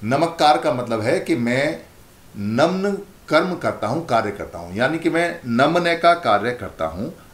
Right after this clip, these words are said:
आपके सामने मैं नम्र होता हूँ, मुलायम होता हूँ। इसका मतलब झुकना नहीं है। नम्र होने का मतलब है कि एक होता है, जैसे बहुत ऊंची आवाज़ में कर्कश बोला जाता है, एक नम्रता से बोला जाता है। तो नमस्कार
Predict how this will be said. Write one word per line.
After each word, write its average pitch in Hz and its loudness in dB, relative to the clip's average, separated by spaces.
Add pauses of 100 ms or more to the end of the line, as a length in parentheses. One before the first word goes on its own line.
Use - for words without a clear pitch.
(140)
आपके 127 2
सामने 107 -4
मैं 165 -2
नम्र 131 0
होता 82 -6
हूँ, 98 -8 (280)
मुलायम 123 2
होता 87 -8
हूँ। 143 -6 (480)
इसका 143 -2
मतलब 165 0
झुकना 143 0
नहीं 120 -4
है। 82 -12 (120)
नम्र 147 0
होने 143 -2
का 139 -2
मतलब 110 -2
है 190 2
कि - -2 (380)
एक 165 2
होता 139 2
है, 143 4
जैसे 135 0
बहुत 120 -2
ऊंची 131 -4
आवाज़ 101 2
में 110 -6
कर्कश 107 -6
बोला 87 -8
जाता 82 -6
है, 170 -2
एक 165 -4
नम्रता 117 -2
से - -12
बोला 78 -10
जाता 76 -10
है। 113 -6
तो 151 -4
नमस्कार 135 0